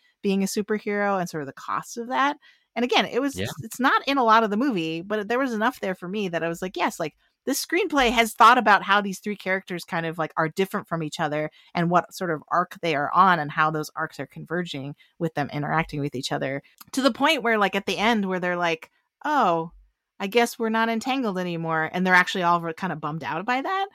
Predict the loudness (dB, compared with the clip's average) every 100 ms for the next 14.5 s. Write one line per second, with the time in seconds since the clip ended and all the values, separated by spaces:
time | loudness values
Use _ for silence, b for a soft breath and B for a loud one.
0 | b b -8 2 2 2 -4 -4 0 8
1 | 6 8 4 4 2 0 -2 -8 -18 -18
2 | -4 -2 0 0 0 0 -2 -2 _ _
3 | _ 4 4 4 0 2 6 6 6 -2
4 | -2 -2 -2 -2 -6 -14 _ _ -12 -4
5 | -2 -2 -2 -2 -2 -2 -2 0 0 2
6 | 2 0 2 2 -2 _ _ _ _ _
7 | _ _ -4 -4 0 0 4 6 6 6
8 | 4 0 -4 _ -4 -2 0 2 2 2
9 | 4 4 4 2 -2 -6 -6 -2 -4 -4
10 | -6 -4 -4 -4 0 2 2 -2 0 2
11 | 2 0 -2 -2 -8 -8 -6 -4 -2 -4
12 | -4 -6 -2 0 0 -2 -8 -8 -8 -10
13 | -12 -12 -14 -14 _ -10 -10 _ _ _
14 | _ -12 -8 -8